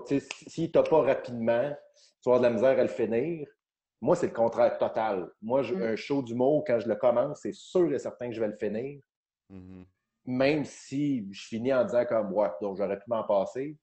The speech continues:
Speaker 2: Mhm.
Speaker 1: Je vais, je vais, c'est sûr et certain, je, je peux pas, je peux pas commencer un show d'humour puis à un moment donné faire, ah non, OK, ça. Parce que je vais, je vais toujours attendre l'idée. Y a-tu, y a-tu une affaire, y a,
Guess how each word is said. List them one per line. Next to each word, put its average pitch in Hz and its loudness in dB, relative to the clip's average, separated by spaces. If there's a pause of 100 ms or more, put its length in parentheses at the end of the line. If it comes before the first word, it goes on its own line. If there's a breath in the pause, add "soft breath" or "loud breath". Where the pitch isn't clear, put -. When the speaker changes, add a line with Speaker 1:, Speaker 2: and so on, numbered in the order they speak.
(120)
Speaker 2:
Mhm. 190 -6 (480)
Speaker 1:
Je 110 -10
vais, 101 2 (160)
je 107 -8
vais, - -8
c'est 120 -6
sûr 165 2
et 123 0
certain, 131 -4
je, 110 -10
je - -16
peux 110 -6
pas, 147 2
je - -8
peux 117 -4
pas 165 0 (460)
commencer 131 2
un 139 -4
show 123 -6
d'humour 120 -4
puis 131 0
à 110 0
un - -2
moment 110 0
donné 117 -4
faire, 107 -4
ah 107 0
non, 101 -2
OK, 98 -10
ça. - -18 (340)
Parce 107 -6
que 110 0 (1000)
je 104 -14
vais, 120 4 (120)
je 104 -12
vais 110 -2
toujours 139 0
attendre 131 -2
l'idée. 117 -2
Y 104 -8
a-tu, 151 -10
y 123 0
a-tu - -6
une 151 -2
affaire, 131 -4 (1040)
y - 0
a, - 0